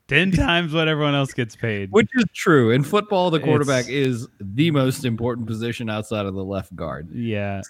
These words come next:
Speaker 2: So, uh, or right guard, depending
Speaker 1: Le-,
Speaker 2: on which way he's
Speaker 1: I was,
Speaker 2: throwing.
Speaker 1: no, it's left tackle, left tackle or right tackle.
Speaker 2: Sorry, left tackle or right tackle.
Speaker 1: Yeah, that's true.
Speaker 2: Um, but anyways, so you're dealing with a, with a, with a, a league that d-, they don't have the revenue to pay salaries yet. I'm sure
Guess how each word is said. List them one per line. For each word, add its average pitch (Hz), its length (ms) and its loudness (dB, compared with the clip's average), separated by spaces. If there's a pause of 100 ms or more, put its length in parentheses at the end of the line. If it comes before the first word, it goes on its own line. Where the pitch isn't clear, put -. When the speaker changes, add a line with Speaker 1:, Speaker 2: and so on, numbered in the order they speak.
(100)
Speaker 2:
So, 151 160 4 (720)
uh, 139 160 -2
or 156 160 4
right 123 240 0
guard, 107 220 -2
depending 113 300 -4
Speaker 1:
Le-, 120 80 2
Speaker 2:
on 95 80 -6
which 110 240 -6
way 139 160 2
he's 170 140 6
Speaker 1:
I 131 40 4
was, 135 80 0
Speaker 2:
throwing. 160 300 6
Speaker 1:
no, 175 40 6
it's - 180 2
left 147 220 2
tackle, 123 480 -2
left 135 200 -2
tackle 120 220 -4
or 110 60 -4
right 101 200 -6
tackle. 92 260 -10
Speaker 2:
Sorry, 143 220 6
left 151 200 4
tackle 143 260 4
or 127 100 2
right 113 180 0
tackle. 87 240 -4 (100)
Speaker 1:
Yeah, 104 180 -4
that's 95 120 -10
true. - 140 -12 (100)
Speaker 2:
Um, 117 180 0 (680)
but 151 160 4
anyways, 131 520 4 (920)
so 147 120 -2
you're 147 200 6
dealing 160 320 0
with 151 160 2
a, 123 180 0
with 127 220 -4
a, 113 120 -4
with 110 220 -6
a, 101 180 -4 (460)
a 131 80 -6
league 147 360 2
that 131 340 -2
d-, - 240 -14
they 190 300 2
don't 190 180 2
have 151 180 2
the 135 80 0
revenue 123 360 0
to 113 80 0
pay 107 180 -2
salaries 101 580 -4
yet. 110 240 -2
I'm 139 120 -2
sure 151 360 2